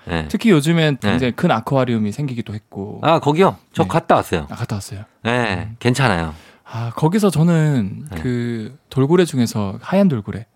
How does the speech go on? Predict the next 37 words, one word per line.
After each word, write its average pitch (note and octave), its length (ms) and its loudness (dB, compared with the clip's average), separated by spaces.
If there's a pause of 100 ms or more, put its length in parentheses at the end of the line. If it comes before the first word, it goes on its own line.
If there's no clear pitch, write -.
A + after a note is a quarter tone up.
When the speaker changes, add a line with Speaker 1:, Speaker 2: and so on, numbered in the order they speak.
(140)
Speaker 2:
벨루가. C3+ 480 2 (140)
Speaker 1:
아, E3 100 4
벨루가? D#3 560 4
Speaker 2:
어. G#2 280 -6 (280)
Speaker 1:
벨루가 A3 400 6
거기 E3 220 4
있어요. F2+ 460 0
Speaker 2:
아, A2 100 -10
벨루가 D3+ 260 2
있어요? A#2+ 300 -4 (100)
Speaker 1:
어, D3+ 320 4
벨루가가 F3 600 2
거기 C3 280 0
그 A2+ 320 2
수조에 F3 360 2
들어있어요. F#2 540 -2
Speaker 2:
아, A#2 500 -6
한번 B2+ 180 -2
보러 C#3+ 140 4
가야 B2 140 0
되겠다. G2+ 500 -8 (140)
Speaker 1:
어, G2 340 4
되게 C3+ 260 4
귀엽고 G#2 680 2
Speaker 2:
네. A2 40 -6
Speaker 1:
그리고 G#2 200 0
바다 - 400 -4
표범도 B2 400 2
있고 F#2 420 -4
Speaker 2:
네. G#2 220 -4 (260)
Speaker 1:
어, F2+ 180 -2
다들 - 400 0
있습니다. D#2+ 600 -10
Speaker 2:
그 E3 100 -2
Speaker 1:
해저 D#3 160 4
Speaker 2:
보면은 G#3 180 4
Speaker 1:
동굴처럼. C3 520 0